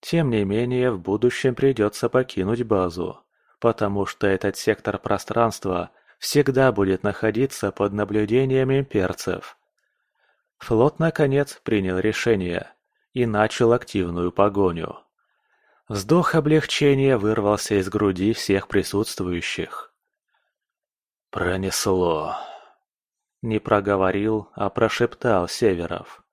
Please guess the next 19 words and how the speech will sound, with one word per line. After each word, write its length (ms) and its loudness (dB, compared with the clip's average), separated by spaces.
"Согласен, 960 2
пронесло. 880 2
И 160 0
очень 360 2
сильно 400 2
повезло, 560 2
что 240 -2
количество 640 0
кораблей 680 2
соответствовало 1080 2
энергетическому 1000 0
всплеску 560 0
в 80 -6
прошлом, 600 2
когда 380 2
мы 140 2
заходили 560 2
на 180 2
базу". 500 0